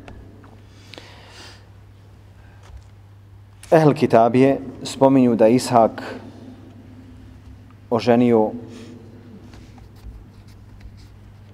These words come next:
Refku, kćeri od Bitavila,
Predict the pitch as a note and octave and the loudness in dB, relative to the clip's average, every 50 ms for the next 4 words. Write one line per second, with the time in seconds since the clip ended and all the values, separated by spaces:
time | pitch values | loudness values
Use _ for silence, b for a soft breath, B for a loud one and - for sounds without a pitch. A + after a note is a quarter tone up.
0 | B B B B B B B B B B B B - - A#2+ B2 C#3 C#3 C#3+ - | B B B B B B B B B B B B -10 -2 2 4 4 4 2 -2
1 | - B2 A#2+ A#2+ - - - D3 C3+ A#2+ A2+ G2+ G2 F#2+ E2+ - - - - - | -8 -8 -8 -8 -8 -2 2 4 4 6 6 6 4 4 2 -2 -12 -14 -16 -20
2 | - - - - - - - - - - - - - - - - - - - G2+ | -20 -20 -20 -20 -20 -20 -20 -20 -20 -20 -20 -20 -20 -20 -20 -20 -20 -10 -6 -6
3 | A2 G#2 - A2 G#2+ G#2+ B2 C#3 C#3 C3 C3 B2 | -2 2 4 4 4 4 4 4 4 4 2 0